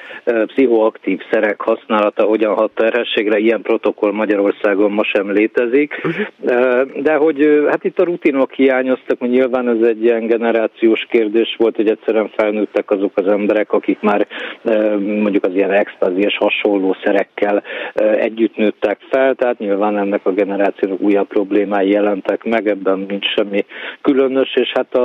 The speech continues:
Speaker 1: az ellátórendszer vagy szolgáltatások azok a megjelenő problémákra jönnek létre, tehát ők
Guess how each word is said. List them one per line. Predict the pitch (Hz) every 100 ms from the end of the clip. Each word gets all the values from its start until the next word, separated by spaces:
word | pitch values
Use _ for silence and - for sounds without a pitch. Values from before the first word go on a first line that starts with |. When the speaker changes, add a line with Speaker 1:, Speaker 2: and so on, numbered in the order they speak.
| 123
Speaker 1:
az | 113
ellátórendszer | 113 107 104 - 107 110 107 - 104
vagy | 98 -
szolgáltatások | 107 104 107 104 101 - 104 - -
azok | 107 95 104 110
a | 101 - - -
megjelenő | 113 110 110 104 101 104 98
problémákra | - 107 101 104 101 101 - 104
jönnek | 101 101 95 -
létre, | 110 117 110 110 110
tehát | - 104 -
ők | 101